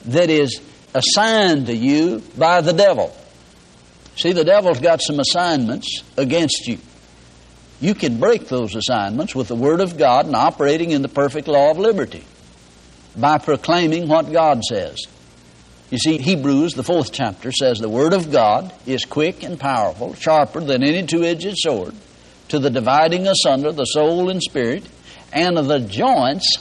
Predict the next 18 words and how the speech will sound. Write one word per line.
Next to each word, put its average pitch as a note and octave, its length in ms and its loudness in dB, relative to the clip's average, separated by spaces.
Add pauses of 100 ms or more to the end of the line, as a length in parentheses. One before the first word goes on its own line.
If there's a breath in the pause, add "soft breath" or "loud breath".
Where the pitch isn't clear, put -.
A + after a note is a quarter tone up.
and F3 240 0
marrow." A3+ 400 0 (1040)
The F3 220 0
Word A3 160 4
of E3+ 160 -2
God G#3+ 360 4
is E3 200 -2 (100)
alive. E3 680 0
That C#3+ 200 -2
word D#3+ 460 -4 (280 loud breath)
quick G#3+ 280 0
means F3 340 -2
alive, E3+ 500 2
a D#3 80 4
living A3 420 4
substance. - 800 -2 (760)
It F#3 120 4
is E3 160 2